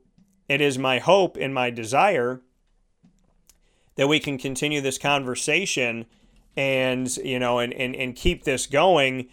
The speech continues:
to, if we're gonna help out athletes, that we help out all athletes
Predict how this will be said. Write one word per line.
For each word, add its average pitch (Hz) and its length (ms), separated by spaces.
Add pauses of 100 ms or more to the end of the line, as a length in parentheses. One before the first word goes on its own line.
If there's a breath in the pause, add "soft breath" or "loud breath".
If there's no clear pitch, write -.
(260 soft breath)
to, 147 560
if - 300
we're 147 120
gonna 160 280
help 156 280
out 143 200
athletes, 151 500
that 139 120
we 131 140
help 139 280
out 131 280 (360)
all 165 300
athletes 127 840